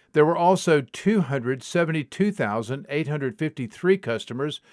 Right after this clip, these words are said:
compromised with phone numbers and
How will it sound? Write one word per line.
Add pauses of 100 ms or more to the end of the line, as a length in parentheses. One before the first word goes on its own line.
(260)
compromised
with
phone
numbers (300)
and